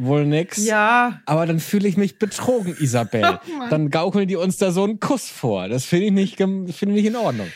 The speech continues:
Speaker 2: Ich habe aber letzte Staffel mit Benjamin Pivko, ich weiß nicht, ob man das gesehen hat, dann musste man auch sehr... Äh,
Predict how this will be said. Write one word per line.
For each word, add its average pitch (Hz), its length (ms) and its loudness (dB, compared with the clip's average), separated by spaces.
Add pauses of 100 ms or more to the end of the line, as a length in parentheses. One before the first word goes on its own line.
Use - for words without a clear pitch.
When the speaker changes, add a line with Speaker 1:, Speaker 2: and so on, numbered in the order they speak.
(140)
Speaker 2:
Ich 214 180 -4
habe 320 140 2
aber 240 160 2
letzte 294 360 -2
Staffel 294 380 -6
mit 247 220 -4
Benjamin 240 480 0
Pivko, 240 340 -4
ich 180 100 -2
weiß 214 200 -2
nicht, 226 40 -2
ob 214 60 0
man 208 120 0
das 226 140 -8
gesehen 202 300 -2
hat, 196 100 -4
dann 190 120 -4
musste 233 260 -4
man 226 180 -2
auch 214 280 -2
sehr... 185 920 -2
Äh, - 60 -20